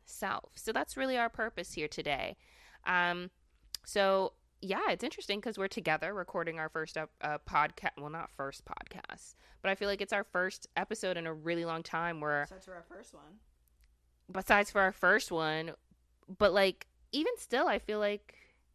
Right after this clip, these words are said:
Speaker 1: were we looking at each other? I feel like I'm usually able to at least see myself on the screen, and it's so weird that I can't even see myself.
Speaker 2: Hold on, everyone. Let me turn on FaceTime
Speaker 1: Yeah, I,
Speaker 2: camera.
Speaker 1: I need a mirror.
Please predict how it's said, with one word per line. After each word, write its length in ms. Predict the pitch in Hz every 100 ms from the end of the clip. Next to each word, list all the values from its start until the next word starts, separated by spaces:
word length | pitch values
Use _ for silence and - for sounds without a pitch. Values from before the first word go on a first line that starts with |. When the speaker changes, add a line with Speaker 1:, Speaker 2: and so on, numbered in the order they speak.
| _ -
Speaker 1:
were 100 | 214
we 140 | 277
looking 320 | 254 185 233
at 80 | 262
each 140 | 269 269
other? 120 | 262
I 120 | 214
feel 140 | 226
like 160 | 214 196
I'm 140 | 190
usually 680 | 180 185 208 202 196 202 196 -
able 220 | 165 165
to 200 | 170 147
at 80 | 160
least 320 | 175 202 -
see 140 | - 175
myself 500 | 151 135 - 143 151
on 100 | 127
the 80 | 123
screen, 420 | - - 139 95
and 120 | 104
it's 160 | 143 -
so 120 | 170
weird 340 | 160 160 156 147
that 100 | 139
I 40 |
can't 360 | - - 147 -
even 240 | 143 139
see 480 | - 147 143 139 135 - _ _ _ _ _ _ _
myself. 880 | 139 139 120 - - 131 87 - - -
Speaker 2:
Hold 140 | 226
on, 220 | 220 190 185
everyone. 380 | 196 190 185
Let 140 | 185 180
me 140 | 196
turn 280 | 202 - 220
on 140 | 202
FaceTime 340 | 220 214 202 185
Speaker 1:
Yeah, 240 | 208 202 180
I, 140 | 202
Speaker 2:
camera. 180 | 175 170
Speaker 1:
I 220 | 165 208 214
need 720 | 214 226 226 240 240 240 226
a 100 | 208
mirror. 840 | 196 180 185 214 240 240 247 247